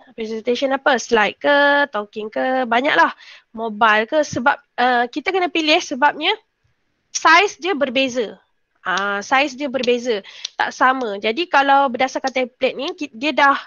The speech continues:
dia dah customkan ki-, ah, size tu. Ah, macam untuk handphone punya presentation,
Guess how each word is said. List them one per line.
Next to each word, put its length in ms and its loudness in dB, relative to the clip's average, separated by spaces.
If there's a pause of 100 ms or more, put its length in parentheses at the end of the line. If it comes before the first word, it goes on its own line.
(140)
dia 240 -8
dah 160 0
customkan 640 -4
ki-, 160 -16 (160)
ah, 240 -2
size 320 -2
tu. 160 -10 (640)
Ah, 340 -4
macam 460 -2
untuk 160 -4
handphone 480 2
punya 160 0
presentation, 560 4